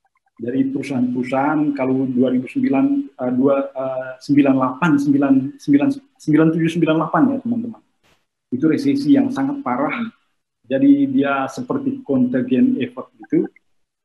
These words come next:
Contagion effect itu resesi yang menular dari satu negara ke negara, dari pasar saham yang satu ke pasar saham yang lain. Lalu, eh, ada krisis ekonomi tahun dua ribu delapan.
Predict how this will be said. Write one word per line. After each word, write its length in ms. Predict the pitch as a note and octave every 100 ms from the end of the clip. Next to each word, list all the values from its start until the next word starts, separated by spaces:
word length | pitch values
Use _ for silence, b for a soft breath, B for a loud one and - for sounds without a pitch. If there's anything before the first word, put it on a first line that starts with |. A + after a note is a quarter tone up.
| _ _ _ _
Contagion 480 | - C#3 D#3 D3+ D#3
effect 320 | D#3 E3+ -
itu 80 | D#3
resesi 480 | D3+ - C3 - D3
yang 160 | C3+
menular 400 | C3+ C#3+ D#3 D#3
dari 240 | C3+ C#3 C3+
satu 160 | C3
negara 400 | C#3 B2 B2+ A#2+
ke 80 | B2
negara, 560 | A#2 A2+ A2+ C#3+ D#3+ - _ _ _
dari 260 | A#2+ C3+
pasar 300 | B2+ C3+ D3
saham 260 | C3 C3+ C#3+ C#3
yang 160 | C#3
satu 320 | D3+ C#3+ D#3
ke 40 | -
pasar 260 | C#3 C#3 B2
saham 240 | B2+ B2+ B2+
yang 160 | B2
lain. 320 | B2 A#2+ A2+ G#2 _ _ _ _ _ _ _ A#2+
Lalu, 480 | B2+ D3+ E3 D#3+ D#3+
eh, 380 | C3+ C3 C3 B2+
ada 220 | B2+ C#3 C#3+
krisis 560 | E3 D#3+ F#3+ E3 - -
ekonomi 560 | D3 D3 C#3 C#3 D#3 C#3
tahun 380 | C3 B2 B2 A#2+
dua 180 | C3
ribu 220 | B2+ B2 A#2+
delapan. 400 | A#2+ A#2+ A2